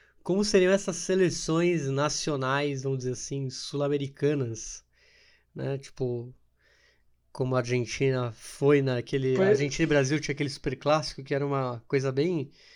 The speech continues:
Speaker 1: apesar de ser meio, muito comercial, eu achava interessante pelo fato de reunir os melhores de cada país, é,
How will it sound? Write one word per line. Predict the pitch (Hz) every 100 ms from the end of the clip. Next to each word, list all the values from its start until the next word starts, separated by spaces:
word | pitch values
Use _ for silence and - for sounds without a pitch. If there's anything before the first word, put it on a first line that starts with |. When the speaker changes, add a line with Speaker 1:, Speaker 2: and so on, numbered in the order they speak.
| - _ _
Speaker 1:
apesar | 143 131
de | 139
ser | - 147 143 135
meio, | 131 135 127
muito | 151 156 175
comercial, | - 156 131 - 151 160 160 135 - _ _
eu | 156
achava | 151 180 175
interessante | 170 170 160 - 175 180
pelo | - 175
fato | - - 160 165
de | 170 165 165 139 127 123 -
reunir | 135 143 139 156
os | 147
melhores | 143 135 135 143 131 120
de |
cada | 123 135 127
país, | 123 131 120 127 151 120 - - -
é, | 131 123 123 139 -